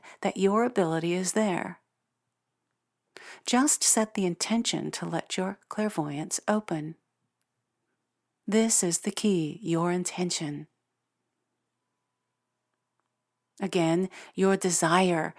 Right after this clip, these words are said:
to understand fully the meaning of the images or the need to get it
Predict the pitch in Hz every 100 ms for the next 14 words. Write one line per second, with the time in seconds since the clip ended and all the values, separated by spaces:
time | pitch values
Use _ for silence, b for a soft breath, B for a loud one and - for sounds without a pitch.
0 | B B B B - 185 180 185 - 180
1 | 170 165 - 180 185 170 160 165 170 175
2 | 165 156 156 165 175 165 165 165 143 143
3 | 107 139 160 170 - - - 127 156 -
4 | -